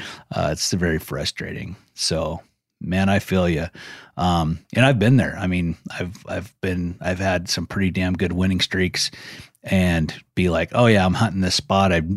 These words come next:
I know it inside and out. I've done my due diligence. I've hunted there. I know what the elk do," and just get my teeth kicked in.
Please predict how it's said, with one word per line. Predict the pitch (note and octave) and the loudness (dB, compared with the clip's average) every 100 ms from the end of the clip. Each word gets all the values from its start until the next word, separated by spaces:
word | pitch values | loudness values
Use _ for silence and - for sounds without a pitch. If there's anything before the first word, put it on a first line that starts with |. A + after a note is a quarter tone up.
| - | -4
I | - F#2+ | -2 2
know | G#2 G#2 G2 | 4 6 4
it | G2 - | 2 -2
inside | G#2 F#2 - F#2 F2+ E2+ | -2 0 0 0 0 0
and | E2+ | 0
out. | F#2+ F#2+ F#2 - - | 0 2 0 -2 -10
I've | E2 - | -10 -6
done | F#2 F#2 | -4 -2
my | F2+ D#2+ | -2 -4
due | E2 F2 E2+ | -4 -6 -6
diligence. | - A2 A2+ G2+ - F2 - | -6 -2 0 0 -2 -6 -6
I've | E2+ F#2 | -8 -4
hunted | G#2 F#2+ E2+ | -2 0 0
there. | F#2 | 0
I | F2 | 0
know | F#2 G2 | 2 2
what | F#2 F2 - | 2 -2 -6
the | - | -2
elk | G#2 - _ | 0 -2 _
do," | F#2 F2+ F2 - - - _ | 0 0 0 -8 -20 -20 _
and | A2 F#2+ | 2 4
just | F2 - | 2 -2
get | F2 | -4
my | - F#2+ - | -4 -10 -10
teeth | - D2+ - | -10 -8 -10
kicked | - - - | -12 -12 -12
in. | - G2+ | -14 -10